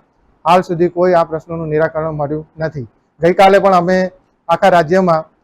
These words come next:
કાળી પટ્ટી ધારણ કરી અને અમારો વિરોધ દર્શાવેલો હતો અને આગામી સમયમાં પણ અમે, અ, ગાંધીજીના માર્ગે ઉગ્ર આંદોલન કરવાની પણ અમે ચીમકી અને,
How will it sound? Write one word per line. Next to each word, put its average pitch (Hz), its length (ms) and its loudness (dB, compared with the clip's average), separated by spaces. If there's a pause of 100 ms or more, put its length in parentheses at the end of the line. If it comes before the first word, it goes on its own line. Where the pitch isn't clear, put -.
(160)
કાળી 165 200 2
પટ્ટી 180 280 -2
ધારણ 160 300 0
કરી 185 240 2
અને 165 160 -2
અમારો 165 320 0
વિરોધ 156 260 -2
દર્શાવેલો 160 500 -2
હતો 143 300 -10 (280)
અને 180 160 0
આગામી 180 320 2
સમયમાં 190 440 2
પણ 190 140 2
અમે, 170 360 0 (460)
અ, 156 340 0
ગાંધીજીના 185 580 2
માર્ગે 185 360 2
ઉગ્ર 170 260 -2
આંદોલન 180 460 -2
કરવાની 170 340 -2
પણ 170 180 -10
અમે 165 180 -10
ચીમકી 160 440 -10
અને, 160 440 -10